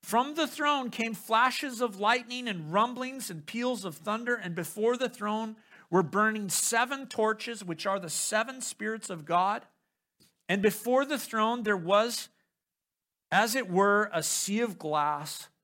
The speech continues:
like crystal. This is just a crazy picture that John is having here. It says this, "Flashes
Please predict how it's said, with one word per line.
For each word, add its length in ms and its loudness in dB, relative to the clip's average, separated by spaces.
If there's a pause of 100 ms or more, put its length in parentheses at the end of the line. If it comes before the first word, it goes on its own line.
(460)
like 180 -6
crystal. 460 -8
This 200 -10
is 80 -12
just 280 -16
a 60 -16
crazy 560 -10
picture 460 -14
that 160 -16
John 300 -14
is 140 -16
having 340 -14
here. 320 -20 (540)
It 60 -6
says 220 0
this, 220 0
"Flashes 960 2